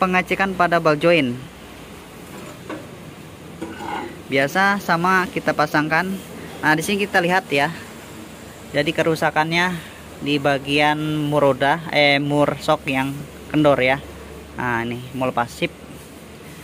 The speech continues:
Bushing sayap aman, kemudian link stabil aman ya.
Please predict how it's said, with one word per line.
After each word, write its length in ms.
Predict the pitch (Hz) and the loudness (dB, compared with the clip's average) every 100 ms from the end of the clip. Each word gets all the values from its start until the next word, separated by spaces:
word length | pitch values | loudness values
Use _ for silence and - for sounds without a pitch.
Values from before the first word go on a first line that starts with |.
| - - - - | -18 -18 -16 -8
Bushing 320 | 139 139 156 | -4 -2 0
sayap 240 | 147 160 - | 2 2 2
aman, 480 | 143 151 170 196 196 - - - - | 2 4 2 2 -2 -8 -14 -18 -12
kemudian 640 | - 139 139 135 147 160 165 | -4 -2 -2 0 2 2 2
link 240 | 151 151 | 2 2
stabil 480 | 143 151 143 151 170 | 0 2 2 4 4
aman 480 | 135 139 156 180 156 | 2 2 2 2 2
ya. 160 | 135 | 2